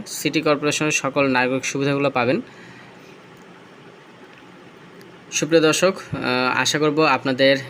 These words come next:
এই প্রজেক্টটা ভালো লাগবে। আপনারা অবশ্যই এই জায়গাটি দেখতে আসবেন। ভিডিওতে শুধুমাত্র আপনারা কিন্তু আংশিক তথ্যগুলো পাবেন। আর আপনারা অবশ্যই জায়গা জমি ক্রয়ের পূর্বে নিকটস্থ ভূমি অফিস থেকে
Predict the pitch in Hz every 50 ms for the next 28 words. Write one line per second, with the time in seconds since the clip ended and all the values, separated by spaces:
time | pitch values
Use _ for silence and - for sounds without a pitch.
0 | 160 - 139 139 139 135 151 147 139 156 151 - 165 156 156 147 127 143 139 147
1 | 143 139 135 120 123 147 190 233 - - - - - - - - - 127 - 147
2 | 143 139 143 147 156 160 - - - 175 175 180 - - 135 127 131 135 131 131
3 | 147 135 123 131 127 - 143 139 127 135 143 151 170 202 - - - - - -
4 | - - - - - - - - - - - - - - - - - - - -
5 | - - - 143 135 135 147 147 160 160 160 170 151 - - 156 151 156 156 151
6 | 156 160 156 135 127 120 - 143 139 139 139 147 135 - - - - 127 131 135
7 | 131 - - 165 180 175 - - - - - 135 131 131 - 151 143 143 143 -
8 | 123 113 110 110 110 120 - - - - - - - - - - - - - -
9 | - - - - - - - - - - - - - - - - - - - -
10 | 123 127 127 - 147 147 151 151 151 151 165 160 - - 170 170 170 175 180 170
11 | - 131 127 139 135 135 135 147 151 135 143 147 151 156 156 156 - 143 139 143
12 | 139 147 156 143 135 143 151 180 196 156 139 139 135 - 147 143 143 135 - -
13 | 156 147 135 131 139 139 139 135 143 143 135 - 151 143 147